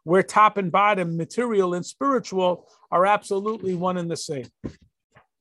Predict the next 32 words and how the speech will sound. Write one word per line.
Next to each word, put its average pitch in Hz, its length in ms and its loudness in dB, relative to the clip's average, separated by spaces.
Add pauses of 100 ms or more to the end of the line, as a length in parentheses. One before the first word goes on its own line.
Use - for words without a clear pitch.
(560)
And 175 300 8
this 220 180 4
is 147 140 -10
what 175 180 2
it 170 120 -6
means 185 300 -4
in 156 60 -10
the 160 80 -6
Pasuk 202 380 0
that 151 160 -4
it 147 80 -10
says, 170 640 0
uh, 160 200 -6
I'm 131 80 -8
sorry, 160 200 2
in 151 60 0
the 151 80 -6
Gemara 190 280 2
that 165 140 0
it 147 80 -8
says 202 260 0
a 151 60 -6
person 185 320 -10
is 135 100 -14
obligated 160 640 0
to 135 80 -14
do 185 260 -2
a 139 80 0
hundred 147 340 -4
brachas 160 340 0
every 151 260 -2
day. 95 220 -14